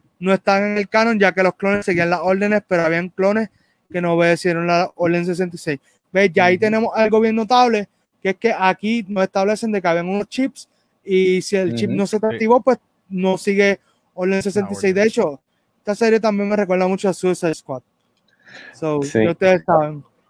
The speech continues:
Speaker 3: Eh,
Speaker 1: Eh,
Speaker 3: hablando, hablando un
Speaker 1: sí.
Speaker 3: poquito de eso, de lo-, o-, los que siguieron y no siguieron las órdenes.
Speaker 2: Ujú.
Speaker 3: Si
Speaker 1: Sí.
Speaker 3: no me equivoco,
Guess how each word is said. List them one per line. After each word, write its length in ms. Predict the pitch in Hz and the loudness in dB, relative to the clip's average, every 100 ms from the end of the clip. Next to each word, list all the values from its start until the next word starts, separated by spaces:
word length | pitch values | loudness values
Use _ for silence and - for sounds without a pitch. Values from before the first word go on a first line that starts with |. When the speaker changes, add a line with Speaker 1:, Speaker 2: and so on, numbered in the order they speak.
| _ _ | _ _
Speaker 3:
Eh, 80 | - | 2
Speaker 1:
Eh, 80 | 185 | 6
Speaker 3:
hablando, 720 | 185 180 180 175 170 165 160 - - - - | 6 6 4 2 0 -4 -8 -10 -14 -10 -4
hablando 280 | 135 131 151 | 0 0 0
un 40 | |
Speaker 1:
sí. 60 | 160 | 2
Speaker 3:
poquito 240 | 165 156 | 2 4
de 80 | 147 | 4
eso, 120 | 147 | 4
de 140 | 131 117 | 4 4
lo-, 120 | 113 | 4
o-, 120 | 117 | 4
los 220 | 110 107 | 4 0
que 100 | - | -2
siguieron 400 | 117 117 113 131 | -4 -2 2 2
y 40 | 139 | 2
no 100 | 123 | -2
siguieron 320 | 127 120 120 | -2 0 2
las 100 | 117 | 2
órdenes. 380 | 107 98 95 92 | 0 0 -2 -4
Speaker 2:
Ujú. 160 | 139 131 | -6 -4
Speaker 3:
Si 60 | |
Speaker 1:
Sí. 100 | 117 | 2
Speaker 3:
no 100 | 113 | 2
me 60 | 131 | 2
equivoco, 520 | 139 151 165 143 113 | 4 4 6 4 2